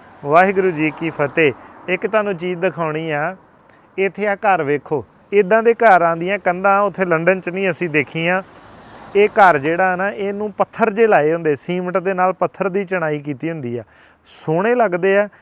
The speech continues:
ਜਿਵੇਂ ਆਪਾਂ ਉੱਥੇ ਪਹਾੜਾਂ ਦੇ ਵਿੱਚ ਨਹੀਂ ਸੜਕਾਂ ਦੇ ਨਾਲ ਪੱਥਰ ਲਾਏ ਹੁੰਦੇ, ਜ਼ਰਾ ਵੱਡੇ ਹੁੰਦੇ ਆ। ਇਹ ਪੱਥਰ ਹੋਰ ਟਾਈਪ ਦਾ ਹੈ, ਸ਼ਾਇਦ ਇਸੇ ਏਰੀਏ 'ਚੋਂ ਨਿਕਲਦਾ ਹੋਵੇ। ਤੇ ਘਰ ਬੜੇ ਸੋਹਣੇ ਆ, ਨਿੱਕੇ ਨਿੱਕੇ ਇੱਥੇ ਘਰ ਆ,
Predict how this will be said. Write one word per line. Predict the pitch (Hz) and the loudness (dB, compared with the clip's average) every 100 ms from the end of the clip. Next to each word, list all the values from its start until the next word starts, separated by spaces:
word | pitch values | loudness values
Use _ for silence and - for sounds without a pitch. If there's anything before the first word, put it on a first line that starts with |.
| - | -10
ਜਿਵੇਂ | 139 185 196 | -6 -2 0
ਆਪਾਂ | 175 196 | 2 2
ਉੱਥੇ | 196 196 | 2 2
ਪਹਾੜਾਂ | 202 190 196 151 | 6 6 6 4
ਦੇ | 156 | 2
ਵਿੱਚ | 196 175 | 0 0
ਨਹੀਂ | 190 247 240 226 | -2 -4 -4 -4
ਸੜਕਾਂ | - 190 190 208 | 0 0 0 -2
ਦੇ | 220 | 0
ਨਾਲ | 202 190 | 2 2
ਪੱਥਰ | 180 170 196 | 0 -2 0
ਲਾਏ | 202 180 196 | 2 2 2
ਹੁੰਦੇ, | 185 170 | -2 0
ਜ਼ਰਾ | 170 180 | 2 2
ਵੱਡੇ | 175 139 175 | 2 2 -2
ਹੁੰਦੇ | 185 156 143 | -2 -2 -2
ਆ। | - _ _ | -6 _ _
ਇਹ | 202 214 | -4 -2
ਪੱਥਰ | 202 - 214 | -4 -4 -4
ਹੋਰ | 170 175 220 | -2 0 0
ਟਾਈਪ | 202 196 156 151 | 2 0 0 -2
ਦਾ | 156 | -2
ਹੈ, | 160 | -2
ਸ਼ਾਇਦ | - 190 202 | -2 -2 0
ਇਸੇ | 202 - 202 | -2 -2 -2
ਏਰੀਏ | 185 180 | 0 -2
'ਚੋਂ | 175 180 | -2 -4
ਨਿਕਲਦਾ | 143 175 180 190 | -4 -4 -2 0
ਹੋਵੇ। | 180 156 156 185 - - - - - | 0 -2 -4 -6 -14 -20 -20 -12 0
ਤੇ | 175 175 165 160 | 2 4 2 -2
ਘਰ | 185 175 147 | 2 2 2
ਬੜੇ | 156 180 | 0 -2
ਸੋਹਣੇ | - 151 160 190 185 | -4 -6 -6 -4 -6
ਆ, | 170 | -6
ਨਿੱਕੇ | 156 180 226 | -8 -8 -8
ਨਿੱਕੇ | 220 190 220 | -8 -6 -4
ਇੱਥੇ | 185 190 | -4 -4
ਘਰ | 175 165 135 165 | -2 0 2 2
ਆ, | 160 | 0